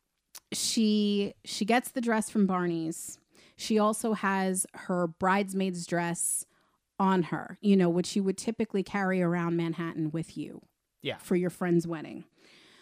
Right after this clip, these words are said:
Speaker 1: Uh, and then she has to go to her Shopaholics Anonymous meeting where there is a new leader because she's corrupted the <laughs> old one. And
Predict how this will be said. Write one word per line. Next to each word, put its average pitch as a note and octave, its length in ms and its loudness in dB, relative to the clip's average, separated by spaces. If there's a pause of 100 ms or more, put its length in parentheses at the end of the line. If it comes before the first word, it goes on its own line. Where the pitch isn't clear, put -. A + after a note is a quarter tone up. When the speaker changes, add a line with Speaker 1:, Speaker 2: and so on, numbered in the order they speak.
(320)
Speaker 1:
Uh, F#3+ 300 2
and G3 140 2
then G#3 140 2
she G#3+ 180 0
has F#3+ 240 -2
to G3+ 100 -6
go F#3 160 0
to F3 100 2
her E3 500 -2 (300)
Shopaholics E3+ 560 -2
Anonymous D#3 420 0
meeting D#3+ 260 0
where F3 140 4
there F3+ 160 0
is F#3 160 0
a F3 60 2
new G#3+ 280 4
leader A#3+ 460 4
because G#3+ 460 2
she's - 340 -2
corrupted F#3+ 560 0
the - 140 -6
<laughs> - 180 0
old G#3+ 220 6
one. - 280 -6 (600)
And G3+ 640 2